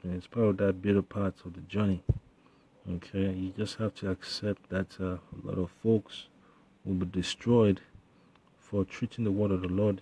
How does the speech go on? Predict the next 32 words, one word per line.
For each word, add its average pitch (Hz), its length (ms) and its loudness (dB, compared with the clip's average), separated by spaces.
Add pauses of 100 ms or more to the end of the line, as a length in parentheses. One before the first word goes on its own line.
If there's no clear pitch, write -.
Yahweh 92 220 -8
Hashem 101 320 -6
Yahshua, 95 640 -2 (840)
as - 240 -8
a 90 480 0
child's 113 480 0
play, 78 320 -4 (680)
as, 90 260 -8 (220)
as - 120 -16
a 98 60 -10
comedy, 107 520 -2 (540)
you 92 120 -8
know. 95 320 -4
So 107 440 -2 (720)
it's - 180 -20
beautiful, 139 460 4
man, 98 280 0
to 98 60 -4
see - 200 -4
the 107 120 2
judgment 101 360 0
of 95 100 -2
the 98 60 -2
Lord, 98 160 0
Yahweh 92 260 -2
Hashem 95 360 -4
Yahshua, 92 380 -4
on 90 140 0
those 95 240 2
that 87 160 -6 (120)
take, 104 200 -6 (140)
uh, 90 60 -12